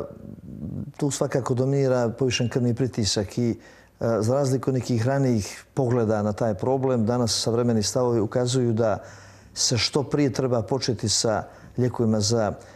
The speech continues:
liječenje krvnog pritiska, jer samim tim problemi koji nastaju kao posljedica neregulisanih vrijednosti, e, krvnog pritiska su onda svedeni na najmanju moguću mjeru. Ti problemi uglavnom prate zadebljanje srčanog mišića koji može dovesti do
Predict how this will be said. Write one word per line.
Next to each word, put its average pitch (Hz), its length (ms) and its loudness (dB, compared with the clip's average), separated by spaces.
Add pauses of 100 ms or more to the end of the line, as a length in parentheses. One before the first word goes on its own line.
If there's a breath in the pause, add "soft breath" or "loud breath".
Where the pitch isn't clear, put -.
(160 loud breath)
liječenje 123 520 0
krvnog 113 300 0
pritiska, 151 580 0
jer 131 360 2
samim 131 420 0
tim 131 300 0
problemi 123 480 0
koji 120 200 0
nastaju 117 520 0 (500 loud breath)
kao 113 180 0
posljedica 117 580 0
neregulisanih 117 720 0
vrijednosti, 110 540 0 (380 loud breath)
e, 98 300 0
krvnog 120 280 0
pritiska 123 480 -2
su - 140 -2
onda 120 160 2
svedeni 123 280 0
na 120 60 2
najmanju 120 300 2
moguću 120 360 0
mjeru. 117 200 2
Ti 117 160 -2
problemi 127 500 0 (380 loud breath)
uglavnom 123 440 2
prate 123 280 0
zadebljanje 113 480 2
srčanog 113 380 0
mišića 117 520 2 (100)
koji 113 120 0
može 113 240 2
dovesti 107 320 0
do 104 200 2